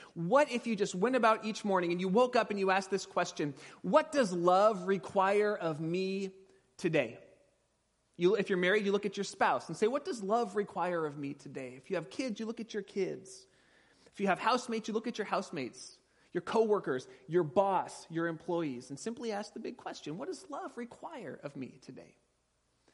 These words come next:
And then last week, Pastor Ron laid out this beautiful principle and idea that when Jesus says we should love our neighbors as ourself,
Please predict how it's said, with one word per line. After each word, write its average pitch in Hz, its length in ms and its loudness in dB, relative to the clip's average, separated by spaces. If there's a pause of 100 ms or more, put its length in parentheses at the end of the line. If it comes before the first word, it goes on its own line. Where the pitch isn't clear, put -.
(240)
And 190 100 2
then 190 100 4
last 233 300 2
week, 202 140 -2
Pastor 196 300 0
Ron 196 280 2
laid 185 180 4
out 185 160 4
this 180 160 -4
beautiful 240 500 0
principle 196 520 -2
and 185 100 -2
idea 190 420 2
that 185 260 2 (200)
when 190 160 4
Jesus 262 400 2
says 233 340 4
we 220 120 2
should 220 180 2
love 214 240 6
our 202 120 4
neighbors 202 600 2
as 196 160 4
ourself, 226 580 2